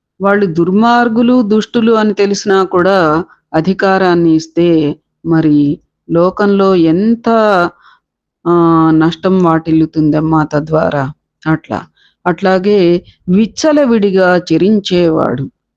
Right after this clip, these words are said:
అంటే ఒక మంచి వ్యక్తిత్వం, మంచి నడవడి లేకుండా సంచరించేటువంటి వాళ్ళు, తాను పూర్వం అనుభవించిన దుస్థితిని మరచేవాడు.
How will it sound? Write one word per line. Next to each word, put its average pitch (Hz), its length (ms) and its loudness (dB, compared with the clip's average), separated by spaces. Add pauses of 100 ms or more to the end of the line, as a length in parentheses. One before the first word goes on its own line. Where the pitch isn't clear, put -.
అంటే 175 460 0
ఒక 175 240 -2
మంచి 214 540 0
వ్యక్తిత్వం, 185 1000 -2
మంచి 220 440 0
నడవడి 165 720 0 (400)
లేకుండా 175 600 0
సంచరించేటువంటి 170 1000 -2
వాళ్ళు, - 360 -2 (880)
తాను 220 360 2
పూర్వం 277 720 2
అనుభవించిన 226 800 2
దుస్థితిని 180 640 -2
మరచేవాడు. 170 800 -2